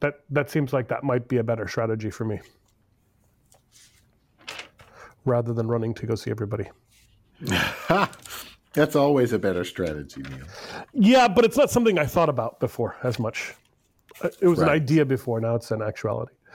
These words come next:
Speaker 1: So,
Speaker 2: Mm-hmm.
Speaker 1: I mean, t-, tell me, you know, we were kinda starting to talk about the market in the
Speaker 2: Mm-hmm.
Speaker 1: beginning of our podcast, and, you know,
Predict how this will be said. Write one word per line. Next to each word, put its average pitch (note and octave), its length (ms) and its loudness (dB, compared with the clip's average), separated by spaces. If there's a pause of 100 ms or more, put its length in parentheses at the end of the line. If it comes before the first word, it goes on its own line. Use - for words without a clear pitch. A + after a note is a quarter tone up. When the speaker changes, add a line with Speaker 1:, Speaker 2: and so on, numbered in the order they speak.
(340)
Speaker 1:
So, D4+ 220 2
Speaker 2:
Mm-hmm. F2+ 260 -4
Speaker 1:
I - 20 4
mean, C4 280 4
t-, C4 120 2 (200)
tell C4+ 160 6
me, C4 260 4
you G#3+ 120 2
know, F#3+ 360 4 (360)
we G#3+ 100 6
were G3+ 120 8
kinda D4 240 2
starting G3 280 2
to - 40 -10
talk F#3 220 2
about D3+ 260 0
the D#3 60 2
market C#3 440 2 (680)
in A#2 80 0
the F3+ 60 6
Speaker 2:
Mm-hmm. D3+ 120 2
Speaker 1:
beginning D3 300 4
of C#3 80 2
our C3+ 120 2
podcast, C#3 560 -2
and, B2 240 -2 (220)
you C#3+ 100 0
know, A2+ 220 -4